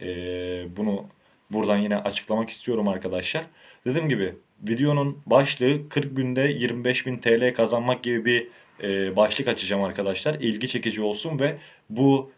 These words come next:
videoyu izleyen de bazı dostlarımız, bazı köylü, girişimci, genç arkadaşlarımız varsa,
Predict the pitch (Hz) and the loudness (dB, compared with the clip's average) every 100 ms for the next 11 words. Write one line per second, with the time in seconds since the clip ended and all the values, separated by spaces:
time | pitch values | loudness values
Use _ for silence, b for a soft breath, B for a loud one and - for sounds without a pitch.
0 | _ 113 117 131 135 127 110 123 139 135 | _ -4 2 4 4 0 2 4 6 4
1 | 110 117 120 113 120 - 113 110 95 110 | 6 6 4 2 -2 0 -2 0 0 4
2 | 123 120 - 117 113 117 117 - 104 110 | 4 2 -2 0 2 0 -4 -8 -2 -2
3 | 110 117 110 120 95 120 123 117 107 110 | 0 -2 -2 -2 2 2 4 2 2 0
4 | 107 110 107 107 104 135 139 147 151 | 0 -2 -2 -2 2 2 2 -2 -2